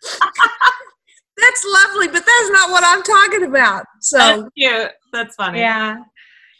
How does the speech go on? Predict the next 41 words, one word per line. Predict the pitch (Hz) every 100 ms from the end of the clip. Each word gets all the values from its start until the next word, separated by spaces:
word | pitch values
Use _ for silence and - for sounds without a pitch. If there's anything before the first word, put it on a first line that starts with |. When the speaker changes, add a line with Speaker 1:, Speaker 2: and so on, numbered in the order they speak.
| _
Speaker 3:
Yeah. | 220 202 190 180 -
Um, | 220 214 202 190 185 -
yeah, | 226
Speaker 2:
Okay, | 220 320
Speaker 3:
so | 233
Speaker 2:
wait. | 233 -
So | 294
Sarah, | 285 311 311 240 175
at | 240
the, | 277 254 - 214
Speaker 3:
Yeah. |
Speaker 2:
at | 233
this | 320 311
point | 339 320
when | 269 247
you |
were | 240
speaking | 240 247 254 226
for |
Celebrate | 214 226 214 180
Recovery, | 208 214 185 185 185 - 196
were | 226
you | 233 240 277 285 285 254
working, | 240 254 - 277 262 262 269 - _ _ _
uh, | 233 226 233 196 180 - 247
in | 247 247 254 240 -
recovery? | 240 247 214 247 247 226 - _ _ _ _ _ _ -
Speaker 3:
Yeah. | 226 233 214 165 156 _ 277
Speaker 2:
Tell | 269
us | 269
about | 254 202
that. | 185 127 - _ _
Speaker 3:
Yeah, | 226 330 403 277
so | - 302 277
a | 269
couple | 330 370 403
of | 269
years | 233 233 240
into | 240 214
sobriety, | - - 175 170 180 175 160 160 165
I, | 180 165 160